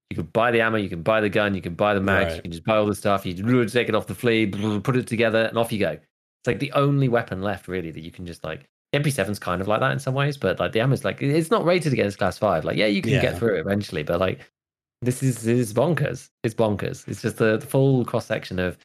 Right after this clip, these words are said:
Speaker 1: the gun's amazing. It'll deal with class five completely fine. It's got an insane fire rate. The recoil's now really good. You can buy all the ammo.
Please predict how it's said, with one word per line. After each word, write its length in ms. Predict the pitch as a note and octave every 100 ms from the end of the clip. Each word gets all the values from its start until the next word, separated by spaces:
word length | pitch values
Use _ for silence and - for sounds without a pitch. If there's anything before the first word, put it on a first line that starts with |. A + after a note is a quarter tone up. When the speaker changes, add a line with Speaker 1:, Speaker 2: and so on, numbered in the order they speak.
| _ _ _
Speaker 1:
the 80 | -
gun's 260 | G2+ C3+ A2+
amazing. 420 | G2+ G2+ F#2+ F#2
It'll 120 | F2+
deal 220 | F#2+ B2
with 160 | A2+ G#2+
class 160 | G2+ -
five 220 | G2 F2+
completely 320 | - G#2+ -
fine. 340 | - F2+ F2
It's 160 | F2 E2+
got 160 | G2+ F#2+
an 60 |
insane 360 | F#2+ - A#2+ A2+
fire 340 | - F#2+ F#2
rate. 220 | F#2 F2+
The 80 | -
recoil's 420 | F#2+ A#2 - A2
now 180 | G#2 G#2
really 200 | G2 F#2+
good. 300 | C#3 G2 F#2+ - _ _ _ _ _
You 60 | G#2
can 120 | G2
buy 160 | A#2 A#2+
all 100 | A2+
the 140 | G#2+
ammo. 400 | G2+ G#2 G2+ G2+